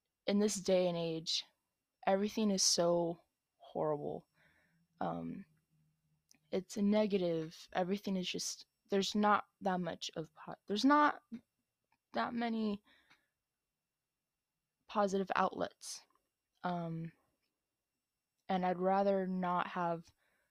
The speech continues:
or I'd rather not have my kid experience some things that maybe I have experienced, or maybe some of my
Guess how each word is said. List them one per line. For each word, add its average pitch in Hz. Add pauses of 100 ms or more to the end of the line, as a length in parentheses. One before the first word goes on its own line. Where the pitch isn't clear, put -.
(1200)
or 202
I'd 196
rather 220
not 196
have 196
my 170
kid 170 (680)
experience 175
some 175
things 175
that 170
maybe 175
I 226
have 240
experienced, 156
or 175
maybe 175
some 185
of 180
my 180